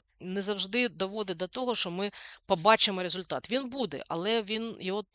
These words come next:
складно буде побачити. Так от, під час дотику або тертя двох тіл відбувається, важливо,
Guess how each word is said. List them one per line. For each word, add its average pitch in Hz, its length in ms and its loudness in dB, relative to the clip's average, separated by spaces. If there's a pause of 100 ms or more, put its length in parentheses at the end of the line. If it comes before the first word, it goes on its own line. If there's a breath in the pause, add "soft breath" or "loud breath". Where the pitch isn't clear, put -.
(540)
складно 202 420 4
буде 185 180 -6
побачити. 170 540 -4 (840)
Так 170 160 -4
от, 214 160 4
під 220 160 -2
час 220 240 6
дотику 190 480 -4 (260 loud breath)
або 175 240 -2
тертя 190 400 0
двох 170 260 -8
тіл 190 300 -6 (500 loud breath)
відбувається, 202 760 2 (640)
важливо, 156 500 -6